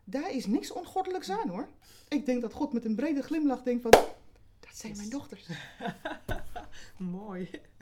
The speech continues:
Speaker 2: Mooi. En nu komt er dus het tweede deel aan,
Speaker 1: Yes!
Speaker 2: waar ik ook, eh,
Speaker 1: Yes!
Speaker 2: aan mee mag schrijven. Hartstikke
Speaker 1: Yes!
Speaker 2: leuk.
Speaker 1: Ja, ja, ja.
Speaker 2: Ja, dus, eh, en, ehm, ja, even, even tot, tot, tot, om daar toch een beetje af te ronden.
Speaker 1: Yes.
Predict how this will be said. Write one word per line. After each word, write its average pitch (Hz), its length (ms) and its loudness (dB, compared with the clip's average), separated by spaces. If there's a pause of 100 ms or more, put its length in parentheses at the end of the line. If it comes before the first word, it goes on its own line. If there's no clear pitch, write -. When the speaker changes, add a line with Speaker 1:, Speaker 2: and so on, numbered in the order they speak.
(800)
Speaker 2:
Mooi. 165 460 -14 (480)
En 233 120 -2
nu 320 140 6
komt 349 240 -4
er 294 60 -2
dus 226 160 -2
het 190 120 -12
tweede 254 340 0
deel 254 280 -4
aan, 240 140 0
Speaker 1:
Yes! 698 320 6
Speaker 2:
waar - 200 6
ik - 140 2
ook, - 220 4
eh, 285 100 2
Speaker 1:
Yes! 807 440 12
Speaker 2:
aan 285 160 2
mee 277 120 2
mag 831 220 12 (120)
schrijven. 285 420 8
Hartstikke 427 420 10
Speaker 1:
Yes! 262 100 0
Speaker 2:
leuk. 277 420 2
Speaker 1:
Ja, 294 260 4
ja, 277 260 2
ja. 247 220 4
Speaker 2:
Ja, 294 420 2
dus, - 300 -6
eh, 240 100 -2 (640)
en, 302 300 0
ehm, 262 340 6 (400)
ja, - 160 -14 (220)
even, 233 280 -6
even 233 320 -8
tot, 226 220 -10
tot, 226 340 -14
tot, - 520 -16
om 175 120 -16
daar 190 140 -10
toch 190 160 -14
een 196 80 -8
beetje 180 200 -8
af 214 160 -10
te 220 100 -10
ronden. 233 360 -2
Speaker 1:
Yes. 233 400 -2